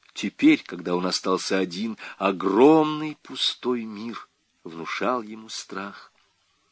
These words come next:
К вечеру Казан наткнулся на берегу ручья на кучу раздробленных раковин моллюсков. Он понюхал их,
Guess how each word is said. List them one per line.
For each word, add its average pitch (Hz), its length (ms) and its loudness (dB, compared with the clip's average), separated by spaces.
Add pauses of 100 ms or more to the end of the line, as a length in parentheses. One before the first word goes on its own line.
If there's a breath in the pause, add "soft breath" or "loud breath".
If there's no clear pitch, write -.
(1500 loud breath)
К - 80 -12
вечеру 127 500 4
Казан 185 420 4
наткнулся 170 560 0
на 113 80 2
берегу 117 320 0
ручья 175 500 2
на 139 160 2
кучу - 420 -2
раздробленных 196 840 2 (200 loud breath)
раковин 196 520 4
моллюсков. 165 680 0 (260 loud breath)
Он 143 200 -2
понюхал 151 540 -2
их, - 300 -8